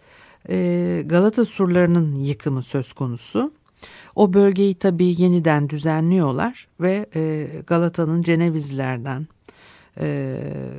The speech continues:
kalma ve on dokuzuncu yüzyılın ikinci yarısına dek hani devam edebilmiş en özgün, e, tarihi belge, e, değeri, e, e, o niteliği taşıyan,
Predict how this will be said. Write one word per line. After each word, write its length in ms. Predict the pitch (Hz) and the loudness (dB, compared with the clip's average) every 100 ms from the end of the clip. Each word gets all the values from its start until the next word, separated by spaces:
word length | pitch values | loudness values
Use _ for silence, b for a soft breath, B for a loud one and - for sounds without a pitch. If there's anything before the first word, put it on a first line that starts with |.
| - | -10
kalma 600 | 151 139 131 127 156 175 | -6 -4 -4 -4 -6 -8
ve 60 | 139 | -6
on 260 | 160 165 | -4 -2
dokuzuncu 520 | 156 156 151 147 135 | -4 -6 -6 -4 -6
yüzyılın 520 | 139 147 147 135 147 143 | -8 -6 -8 -6 -6 -6
ikinci 340 | 139 165 156 | -4 -4 -2
yarısına 540 | 147 139 - 151 147 | -4 -4 -4 -4 -4
dek 400 | 131 120 - - 143 131 | -6 -10 -14 -20 -14 -10
hani 240 | 127 123 | -8 -6
devam 340 | 151 151 151 139 | -4 -4 -4 -4
edebilmiş 640 | 127 131 127 139 165 - | -6 -6 -8 -8 -8 -6
en 260 | 170 170 143 | -2 0 -2
özgün, 560 | 143 139 135 135 156 - - | -4 -4 -6 -8 -8 -10 -16
e, 120 | - - | -18 -8
tarihi 500 | 147 135 131 143 139 | -6 -4 -6 -8 -6
belge, 340 | 135 135 139 | -6 -6 -6
e, 140 | 139 - 131 131 123 127 131 143 - 151 - - 151 | -8 -10 -14 -14 -12 -16 -18 -20 -20 -20 -20 -18 -10
değeri, 460 | 143 127 117 120 - | -8 -8 -10 -12 -14
e, 340 | - - _ 123 | -18 -20 _ -20
e, 200 | 120 - | -18 -6
o 160 | 160 160 | 0 0
niteliği 440 | 156 135 127 135 | 0 -2 -4 -6
taşıyan, 520 | - 113 - 107 - | -6 -8 -8 -8 -8